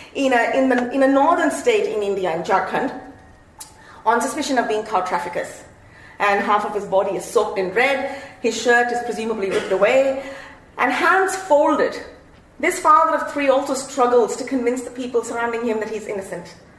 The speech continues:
But they lynch him and his mates to death anyway. This happened just last month.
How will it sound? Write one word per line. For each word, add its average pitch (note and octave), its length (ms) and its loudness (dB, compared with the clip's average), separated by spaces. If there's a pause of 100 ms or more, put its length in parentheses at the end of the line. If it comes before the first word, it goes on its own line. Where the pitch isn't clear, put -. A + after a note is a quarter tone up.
(320)
But B3 220 2
they C4+ 160 2
lynch D#4+ 300 -2
him F4 340 -4
and B3 180 -2
his C4 140 -4
mates G#3+ 280 -4
to A3 100 -10
death G3 420 -4
anyway. F#3+ 340 -8 (380)
This G#3+ 140 -8
happened G#3 340 -4
just F#3 160 -12
last - 320 -6
month. - 200 -14